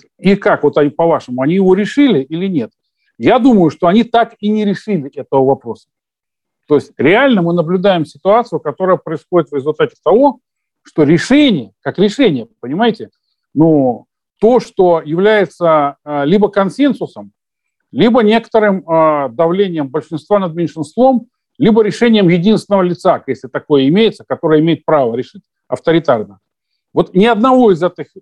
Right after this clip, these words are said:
решений не было. Процесс-то идет стихийно.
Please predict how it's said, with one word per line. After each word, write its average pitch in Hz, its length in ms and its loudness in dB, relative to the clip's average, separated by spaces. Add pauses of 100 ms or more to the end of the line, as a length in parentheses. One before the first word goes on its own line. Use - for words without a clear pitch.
(160)
решений 190 480 2
не 240 180 4
было. 120 300 -10 (340)
Процесс-то 226 480 0
идет 233 160 -4
стихийно. 202 560 -2